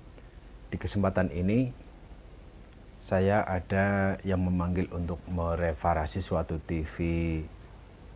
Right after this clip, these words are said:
L G dua puluh satu in Ultra Slim ya. Lah, tadi orangnya telah mengirim gambar melalui W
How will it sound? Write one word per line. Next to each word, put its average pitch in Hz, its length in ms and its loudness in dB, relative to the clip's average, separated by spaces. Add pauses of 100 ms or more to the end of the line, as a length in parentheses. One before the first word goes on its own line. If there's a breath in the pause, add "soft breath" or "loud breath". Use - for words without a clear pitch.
(220)
L 76 160 0 (160)
G 98 320 -2 (240)
dua 80 160 2
puluh 80 240 -4
satu 82 480 -4
in 95 240 0 (1400)
Ultra 95 400 2
Slim 110 340 2
ya. 90 220 2 (1800)
Lah, 85 320 6
tadi 98 240 4
orangnya 107 480 6
telah 98 240 8
mengirim 92 880 4 (1040)
gambar 85 560 2 (240)
melalui 85 880 2
W 82 160 2